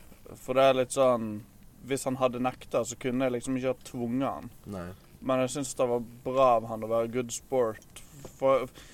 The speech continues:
Speaker 1: for jeg, jeg fikk liksom et inntrykk av at, nei, altså, det <laughs> hadde han fått slippe.
Speaker 2: Ja.
Speaker 1: <laughs> Men, eh, men, eh, liksom, altså, good sport av han å bare sånn, "Nei, nei, altså, det,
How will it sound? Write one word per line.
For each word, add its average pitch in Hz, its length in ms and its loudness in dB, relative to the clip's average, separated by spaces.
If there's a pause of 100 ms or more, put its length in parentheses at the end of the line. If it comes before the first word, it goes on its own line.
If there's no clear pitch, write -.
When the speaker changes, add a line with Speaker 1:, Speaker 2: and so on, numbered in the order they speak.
(180)
Speaker 1:
for 151 180 2
jeg, 147 120 2
jeg 147 200 -2
fikk 160 160 -2
liksom 131 200 -2
et 196 160 -4
inntrykk 175 360 -2
av 123 140 6
at, 113 100 -10
nei, 120 160 -2
altså, 123 240 -2
det 123 560 -2 (260)
<laughs> - 720 -12
hadde 147 240 4
han 139 120 0
fått - 360 -10
slippe. - 600 -2 (420)
Speaker 2:
Ja. 104 320 -2 (220)
Speaker 1:
<laughs> - 220 -20
Men, 147 340 4
eh, 131 320 4
men, 135 460 2
eh, 123 260 0
liksom, 127 540 0 (800)
altså, 156 400 4
good 156 260 -2
sport 151 320 2
av 135 80 6
han 131 240 4
å - 20 -6
bare 120 220 4
sånn, 120 320 0
"Nei, 160 160 4
nei, 104 160 -4
altså, 117 240 -8
det, 123 140 2